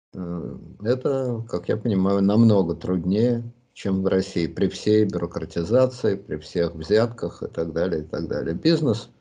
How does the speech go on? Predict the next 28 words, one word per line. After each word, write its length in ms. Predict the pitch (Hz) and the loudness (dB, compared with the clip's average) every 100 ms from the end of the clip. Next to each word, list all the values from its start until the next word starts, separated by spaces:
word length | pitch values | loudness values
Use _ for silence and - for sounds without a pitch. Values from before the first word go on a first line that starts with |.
| _ _ _ _ | _ _ _ _
как 300 | - 92 95 | -4 -2 0
и 40 | 95 | -2
политика, 600 | 98 107 143 139 107 90 | 0 2 2 0 -2 0
это 420 | 92 104 104 110 113 _ _ _ _ - - - - _ _ - | 0 0 -2 -2 -10 _ _ _ _ -20 -20 -20 -20 _ _ 2
очень 360 | 127 127 127 | 4 4 2
привязанные 680 | - 110 104 101 107 101 98 | 2 4 4 4 2 0 -2
к 60 | - | -4
стране 480 | - 101 98 95 | -4 0 2 2
вещи. 520 | 90 82 78 - 87 87 _ _ _ _ | 0 -2 -6 -10 -14 -16 _ _ _ _
Наука 440 | 120 143 208 202 117 | 0 4 4 4 -2
нет. 300 | 104 107 107 - _ _ | -2 -4 -6 -12 _ _
Если 260 | 117 113 120 | -4 -2 0
вы 160 | 110 117 | 2 0
ученый, 520 | 113 165 160 139 98 | -2 -2 -2 -2 -4
то 220 | - 98 | -4 0
вас 240 | 104 104 | 0 0
в 40 | 113 | -2
любой 260 | 101 104 | 2 4
лаборатории 580 | 101 95 95 90 95 95 | 4 2 0 0 0 0
мира 240 | 95 90 - | 0 -2 -6
примут. 400 | - 85 85 - _ - 113 110 | -10 -12 -12 -14 _ -20 -16 -14
Эсперанто 640 | 98 - 104 117 110 92 | -6 0 2 4 2 0
у 60 | 82 | 0
вас 200 | 82 - | 0 0
общий, 320 | 127 127 92 | 0 -2 -2
английский 540 | 90 87 82 82 - | -2 -2 -4 -4 -4
язык, 420 | 87 87 135 123 - | -4 0 0 0 -4
плюс, 440 | 85 87 - | -2 -2 -4